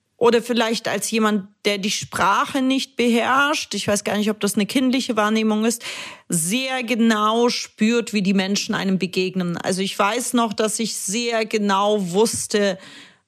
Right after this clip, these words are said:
sozusagen mit welcher Haltung die Menschen ins Wohnheim kommen, ja. Also es gibt so eine Haltung von, jetzt gehe ich mal hin und helfe mal den Flüchtlingen und dann kann ich nachher beim Kaffee erzählen, dass ich Flüchtlingen geholfen habe. Ist eine ganz andere Haltung.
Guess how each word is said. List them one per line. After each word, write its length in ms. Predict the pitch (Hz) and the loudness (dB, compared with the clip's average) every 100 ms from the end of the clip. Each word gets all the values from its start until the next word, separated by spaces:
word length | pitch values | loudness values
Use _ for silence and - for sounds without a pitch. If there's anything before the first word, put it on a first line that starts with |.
| _ _ | _ _
sozusagen 600 | 190 226 226 208 208 214 | -2 -2 0 -2 0 2
mit 180 | 208 - | 0 0
welcher 480 | 202 202 214 196 | -2 0 -2 0
Haltung 460 | 269 294 - 233 190 | -2 -2 0 0 2
die 100 | 185 | 2
Menschen 420 | 180 180 170 - | 0 0 -4 -6
ins 240 | 165 175 - | -6 -4 -2
Wohnheim 500 | 175 175 165 170 - | -2 -2 -2 -4 -6
kommen, 400 | - - 165 185 | -6 -6 -4 -6
ja. 320 | 190 254 330 - - | -2 0 -2 -2 -4
Also 200 | 208 190 | -2 0
es 160 | 185 | -2
gibt 160 | 269 240 | -4 -2
so 100 | 254 | 0
eine 240 | 233 208 | 2 2
Haltung 480 | 190 214 240 262 233 | 2 2 0 0 0
von, 320 | 226 226 214 | 2 2 2
jetzt 320 | 208 202 - - | 2 0 -4 -4
gehe 160 | 208 | -2
ich 160 | 220 - | -2 0
mal 160 | 190 | 2
hin 400 | 185 214 269 262 | 4 4 4 4
und 180 | 247 208 | 4 2
helfe 300 | 196 208 202 | 2 0 2
mal 140 | 190 185 | 0 2
den 160 | 180 | 0
Flüchtlingen 800 | 170 233 269 - 247 254 247 247 | 0 0 0 -2 -2 2 2 2
und 160 | 220 196 | 2 2
dann 220 | 175 180 | 0 -2
kann 220 | - 190 | 0 0
ich 280 | 185 - - - | 0 -2 -8 -2
nachher 380 | 180 180 190 | -2 0 -2
beim 240 | 175 175 170 | 0 -2 -2
Kaffee 360 | - 220 233 | -2 -2 0
erzählen, 560 | 208 196 - 208 196 190 | 0 -2 -2 -2 -2 0
dass 200 | 175 165 | -2 -4
ich 140 | 156 | -8
Flüchtlingen 580 | - 220 277 - 254 240 | -4 -2 -2 0 2 4
geholfen 560 | 233 220 220 233 226 214 | 4 2 0 0 0 2
habe. 340 | 202 208 214 - - - - | 2 2 0 -4 -12 -12 -4
Ist 180 | - 196 | -2 2
eine 80 | 233 | 2
ganz 460 | 226 220 320 - - | 2 0 0 0 -2
andere 640 | 226 254 269 247 240 214 | 0 2 2 2 2 2
Haltung. 600 | 214 247 302 339 349 | 2 0 -2 -2 -2